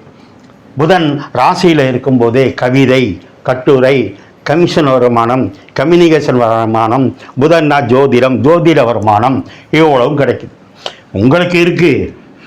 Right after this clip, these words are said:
உங்க ராசியில இருக்கு. திரும்ப ஏழாம் இடத்தை பாக்குதா? அப்ப உங்கனால கணவனுக்கு யோகம், கணவனால உங்களுக்கு யோகம். ரெண்டாம் இடத்தை குரு பார்த்துட்டாலே,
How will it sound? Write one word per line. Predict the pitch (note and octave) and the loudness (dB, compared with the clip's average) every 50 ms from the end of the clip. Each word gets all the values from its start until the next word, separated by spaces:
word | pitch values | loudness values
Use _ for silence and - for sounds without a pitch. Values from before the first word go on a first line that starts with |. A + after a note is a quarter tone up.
| - - - | -20 -8 -2
உங்க | G2 G#2+ C3+ D#3 D#3 | 2 2 4 4 4
ராசியில | D3+ D#3 E3 E3 E3 F3 E3+ D#3+ D#3+ | 2 2 0 2 2 2 2 4 2
இருக்கு. | D3+ B2+ - D3 C#3+ C#3+ C3+ | 0 0 0 0 0 0 2
திரும்ப | - F#3 G3+ G3 | 2 2 2 4
ஏழாம் | F#3+ E3+ E3+ F3+ F#3+ G3 F#3+ | 4 4 4 2 2 2 0
இடத்தை | F3+ F3 F3 - | 0 0 0 0
பாக்குதா? | - E3 E3+ D#3+ D#3 D#3+ F3 F3+ F3+ D#3+ C3+ - - - - - | 0 0 0 2 2 2 2 2 2 2 0 -4 -8 -16 -16 -12
அப்ப | - A#2 A#2+ | -8 -4 -2
உங்கனால | B2 B2 C#3+ D#3 F#3 F#3 F#3 F3+ F#3 F#3+ F#3 | -2 0 0 0 2 2 2 2 2 2 0
கணவனுக்கு | - C#3 D3 E3 F#3 F3+ D#3+ D3 C#3+ B2+ | 0 0 0 0 0 0 0 0 2 2
யோகம், | A#2+ C3 A#2+ A2+ A2 B2+ C3 B2+ B2 - - - - _ - | 2 2 2 0 2 2 0 0 -2 -6 -12 -20 -16 _ -6
கணவனால | B2+ C3 E3 E3+ D#3+ C#3+ B2+ B2+ D#3 D3 | -2 0 0 0 0 0 0 2 2 0
உங்களுக்கு | A2+ A2 A2 B2+ B2+ B2+ B2+ A2+ | 0 0 -2 -2 -2 -2 -4 -4
யோகம். | G#2 G#2+ G2+ G#2 F#2 G2 F#2+ - - - - - - - | -2 -2 -2 -2 -4 -6 -10 -12 -14 -20 -20 -12 -6 -2
ரெண்டாம் | A#2 C3+ D#3 F3 F3+ F3 | 0 2 2 2 2 0
இடத்தை | F3+ D#3+ D3 F3+ | 0 -2 0 -2
குரு | E3 C#3+ E3 F3+ | 0 0 2 2
பார்த்துட்டாலே, | F3+ D#3+ F3 E3+ E3 E3 E3 D#3 E3 E3 E3 E3+ E3+ D3+ | 2 2 2 0 0 0 0 2 2 2 2 2 0 -2